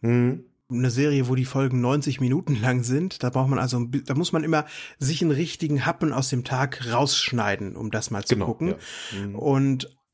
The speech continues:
Speaker 2: oft hat man aber mal nur so eine knappe Stunde Zeit.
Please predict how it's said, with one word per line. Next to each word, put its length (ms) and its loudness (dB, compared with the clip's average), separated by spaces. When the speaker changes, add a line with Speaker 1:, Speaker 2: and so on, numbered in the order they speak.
Speaker 2:
oft 260 -2
hat 160 -4
man 140 0
aber 180 2
mal 320 2
nur 380 4
so 240 2
eine 180 0
knappe 320 -2
Stunde 360 -2
Zeit. 500 -8